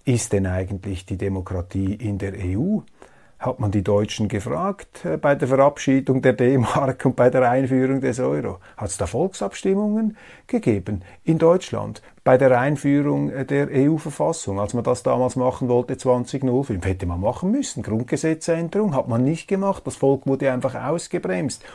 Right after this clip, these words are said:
Wie war's denn mit den Rettungsschirmen, diesen Milliardenpaketen, die da auf Abendspaziergängen zwischen Nicolas Sarkozy,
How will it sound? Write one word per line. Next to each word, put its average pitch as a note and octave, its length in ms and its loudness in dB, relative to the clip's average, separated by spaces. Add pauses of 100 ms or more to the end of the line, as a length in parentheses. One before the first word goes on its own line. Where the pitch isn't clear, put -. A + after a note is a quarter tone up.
(120)
Wie A#2+ 140 0
war's A#2 220 0
denn A2 80 0
mit G#2 180 -2
den G2+ 100 -4
Rettungsschirmen, D3 840 -4
diesen A#2+ 240 0
Milliardenpaketen, C#3+ 1200 -2 (280)
die C3+ 80 0
da - 180 2
auf G#2+ 160 -4
Abendspaziergängen C3+ 1200 -2
zwischen G#2 400 -4 (240)
Nicolas A2 540 2
Sarkozy, B2 720 0